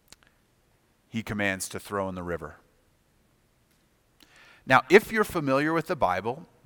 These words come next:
if you've spent some time in church, you may know how this story ends.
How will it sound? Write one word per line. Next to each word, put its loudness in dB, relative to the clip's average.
if -20
you've -8
spent -2
some -2
time 0
in -6
church, -6
you -6
may 2
know 4
how 2
this -6
story -6
ends. -10